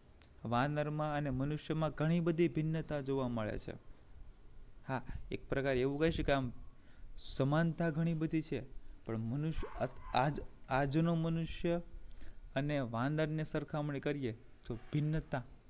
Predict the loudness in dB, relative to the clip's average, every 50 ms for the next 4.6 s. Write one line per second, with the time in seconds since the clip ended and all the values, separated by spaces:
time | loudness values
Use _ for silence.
0 | -4 0 4 4 6 6 4 4 2 0 -2 -2 -2 -4 -2 -2 -2 -2 -2 -4
1 | -6 -8 -12 -12 -12 -16 -20 -20 -20 -20 -20 -20 -20 -20 -20 -20 -20 -20 -20 -20
2 | -20 -20 -20 -20 -20 -20 -20 -18 -16 -10 -6 -4 -2 -2 -2 -2 -4 -10 -14 -18
3 | -18 -16 -16 -18 -18 -18 -18 -18 -18 -20 -20 -20 -20 -20 -10 0 2 4 4 6
4 | 6 4 4 4 2 0 0 0 -2 -8 -12